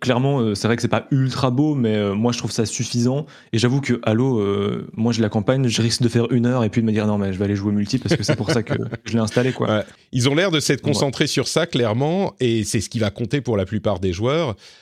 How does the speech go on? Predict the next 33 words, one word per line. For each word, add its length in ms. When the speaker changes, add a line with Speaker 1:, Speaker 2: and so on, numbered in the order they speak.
Speaker 2:
Euh, 540
moi, 220
je 80
suis 120
plutôt 640
intéressé 420
par 160
la 100
campagne, 320
mais 100
clairement, 420
je 100
vais 80
tester. 360
Enfin, 320
Halo 220
qui 160
sort, 260
tu 120
peux 160
pas 180
ne 100
pas 140
le 80
tester, 300
surtout 420
quand 160
tu 180
as 40
le 80
Game 160
Speaker 1:
Mm. 40
Speaker 2:
Pass. 340